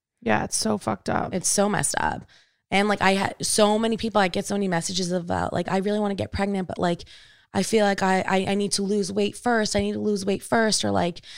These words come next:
Speaker 2: and that was, like, something that was a big thing for me. Like, like, people would be like, "Oh, you wanna have a baby, so, like, make sure you lose weight before you have a baby."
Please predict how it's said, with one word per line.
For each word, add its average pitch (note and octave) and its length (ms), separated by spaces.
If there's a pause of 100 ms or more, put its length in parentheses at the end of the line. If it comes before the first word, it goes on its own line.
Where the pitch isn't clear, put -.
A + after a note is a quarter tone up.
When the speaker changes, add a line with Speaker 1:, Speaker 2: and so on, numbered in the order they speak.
(160)
Speaker 2:
and F#3 120
that E3 100
was, G#3 140
like, - 80
something G3 260
that F#3+ 80
was E3+ 140
a - 20
big E3 200
thing E3+ 160
for E3+ 140
me. E3+ 200
Like, D#3 160 (1000)
like, - 120 (440)
people A3 220
would G3+ 100
be F#3 60
like, F3+ 160
"Oh, G3+ 300 (260)
you G#3 220
wanna A#3+ 180
have A#3+ 120
a A3 40
baby, A3+ 520
so, A3+ 160
like, G#3 180
make G#3 140
sure A3 100
you A3 160
lose G#3 260
weight G#3 200
before G3 240
you G3 100
have F3+ 180
a F3 60
baby." E3+ 720